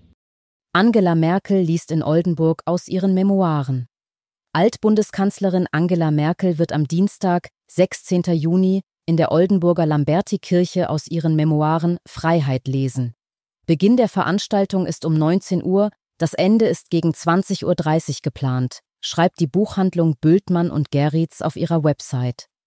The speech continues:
Tickets für die Lesung sind ausschließlich im Vorverkauf erhältlich auf der Website der Buchhandlung. Eine Abendkasse wird es nach Angaben des Veranstalters nicht geben. Reguläre Karten kosten vierzig Euro, vergünstigte Tickets mit Kundenkarte achtunddreißig Euro.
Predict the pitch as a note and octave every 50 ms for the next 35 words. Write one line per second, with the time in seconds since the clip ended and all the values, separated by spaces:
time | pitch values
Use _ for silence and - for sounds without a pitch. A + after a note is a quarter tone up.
0 | _ _ _ _ _ _ _ _ _ _ _ _ _ _ _ _ _ - - B3
1 | - - C4 B3 - - - - F3 D3 D#3 C#3+ C#3+ D3+ E3 G3 F#3+ F#3+ G3 F#3+
2 | E3 C#3 D#3 D#3 - - - - F#3 A3 - - - F3+ F3+ F3+ - - E3 D#3+
3 | - - D#3+ - - - D#3 E3 F3 - F#3 E3 - - D3 D3+ D3 - - C#3+
4 | C3 D3 D#3+ E3+ _ - E3+ E3+ - - - D3+ - - C#3+ C3+ C3 D3+ D#3+ -
5 | - - E3 D#3+ - - D#3 C3+ - D#3+ F3 - - - C3+ C3 B2 - B2+ B2+
6 | B2 B2 - _ _ _ _ - C#3+ D3 D3+ - - D3 D#3 F3 G3 F#3+ - -
7 | - E3+ F3 - - G3 F#3 D#3 E3+ - - D#3+ - D#3+ C#3+ - - - D3+ E3
8 | E3 E3 D#3 D#3 D#3+ E3 D3 D3+ - - - C3+ - D3+ D#3+ - - D#3 C#3+ C#3+
9 | - D3 - - D3+ C#3 - - - C#3 C3 C3 B2+ B2 B2 C3 - _ _ _
10 | _ _ _ _ - F3 F#3+ E3+ G3 F#3+ F3+ F#3+ A3 A3+ A3+ F#3+ - - D#3 D3+
11 | E3 F#3+ - - G#3 G#3+ G#3+ - - D#3+ D3+ - - D#3+ C#3+ - - E3+ E3 -
12 | - D3 - - - D3+ E3 F3 E3+ E3+ F3 F3+ F#3+ - _ _ _ _ _ -
13 | E3+ C#3+ F3+ F#3 A3+ - - - G#3+ - - F3 - - - F3 - - G3 G3
14 | - - D#3+ D3+ - - - - F3 - - E3 - - D3 C#3+ D3+ - C#3+ -
15 | - - - - D#3 C#3 B2 C3 C3 B2 - C3+ - - - C3 B2+ B2 A#2 A#2+
16 | A#2 B2